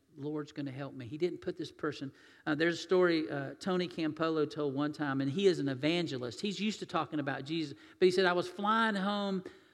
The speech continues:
from a long evangelistic trip, and I was just tired. And there was a guy next to me, and I felt the prompting of the Holy Spirit that I should share Jesus with him, but I was just kinda like, 'Okay, God,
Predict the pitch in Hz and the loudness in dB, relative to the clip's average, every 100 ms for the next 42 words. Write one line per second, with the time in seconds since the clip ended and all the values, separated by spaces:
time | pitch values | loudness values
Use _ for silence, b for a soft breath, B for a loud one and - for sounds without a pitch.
0 | B - 160 151 147 160 185 190 185 147 | B 0 2 4 2 0 0 0 0 0
1 | 170 180 170 160 170 - 160 - 156 151 | 0 0 0 2 2 0 -4 -2 0 0
2 | 151 143 147 143 160 147 - - 156 156 | 0 0 0 -4 -6 -8 -10 -2 0 0
3 | 139 123 B B 160 151 151 151 151 165 | -2 -4 B B 0 2 2 -2 2 2
4 | 180 180 170 - 165 151 151 147 151 190 | 2 0 -4 -6 0 2 4 2 0 2
5 | 190 185 165 - 185 180 180 170 156 147 | 2 2 -8 -4 -2 0 -2 -4 -2 -2
6 | 160 160 156 - 165 165 156 B B 165 | 0 0 0 -2 0 2 0 B B 0
7 | 156 175 180 180 156 139 B - - 214 | 2 2 2 2 0 -2 B -6 0 6
8 | 208 196 160 202 196 185 - 151 156 156 | 6 6 2 0 0 -2 0 0 4 6
9 | 156 151 156 160 160 156 170 156 151 143 | 6 2 0 -2 -4 -4 -2 0 0 -2
10 | B B B 165 170 160 143 139 139 | B B B -2 0 0 0 -2 -4